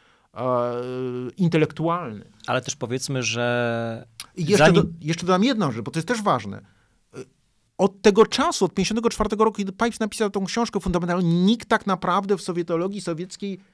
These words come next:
Speaker 1: amerykańskiej, zachodniej problemem narodowościowym się nie zajmował. Wszyscy uważali, że problem so-, że Sowieci rozwiązali problem narodowościowy.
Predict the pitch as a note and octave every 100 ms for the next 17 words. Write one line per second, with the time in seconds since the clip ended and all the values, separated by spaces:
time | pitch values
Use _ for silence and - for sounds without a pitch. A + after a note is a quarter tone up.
0 | _ D#3+ E3+ E3 E3 F#3 - D#3+ E3+ F#3
1 | F3 G3 F#3 _ _ - F3+ F3 G3 G3
2 | F#3 D#3+ E3 D#3+ - G3 G#3+ - G3 G#3
3 | G3 G#3 A3+ D4+ D#3 A2 - _ - -
4 | B3+ - G#3 E3+ F3+ C#3+ E3 C#3+ D#3+ A3+
5 | _ - D#3 E3+ F#3+ G#3 G#3+ G3+ - F3
6 | F#3 G3 - - G3 E3+ F3 F#3+ F#3+ B3+
7 | C4 _ _ _ _ _ _ - C#3+ B2+
8 | D3+ C3+ A3 C4 G3+ - D#3+ D3+ D3 C3+
9 | C3+ B2+ B2 A#2+ - G#2 F#2